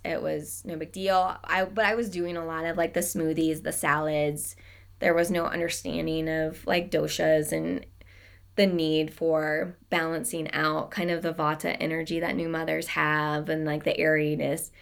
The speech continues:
and needing that warmth, that comfort. So I, I did very much the salad smoothie route, you know, um, I looked good. I lost the weight very quickly. I was very shocked. I was like, "What is,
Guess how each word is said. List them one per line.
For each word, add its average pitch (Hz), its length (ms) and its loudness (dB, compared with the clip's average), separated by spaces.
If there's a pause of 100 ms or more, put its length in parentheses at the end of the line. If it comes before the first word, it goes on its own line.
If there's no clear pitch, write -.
(400)
and 190 140 -2
needing 202 300 6
that 156 180 0
warmth, 170 380 0
that - 160 -8
comfort. 151 580 -2 (540)
So 214 160 -2
I, 190 260 4
I 196 120 2
did 175 360 0
very 160 220 2
much 147 300 -8
the 165 100 -6
salad 147 400 0
smoothie 151 580 -2 (720)
route, 170 640 0 (100)
you 165 160 -8
know, 156 380 -6
um, 160 500 -6 (500)
I 202 120 4
looked 196 380 0
good. 208 340 4
I 175 120 0
lost 175 420 -2
the 175 100 0
weight 175 440 0
very 180 420 4
quickly. 185 500 -2
I 180 100 0
was 175 140 -4
very 175 380 4
shocked. 175 600 0
I 160 180 -2
was 160 240 -4
like, 160 240 -4
"What 190 180 -10
is, 262 300 -2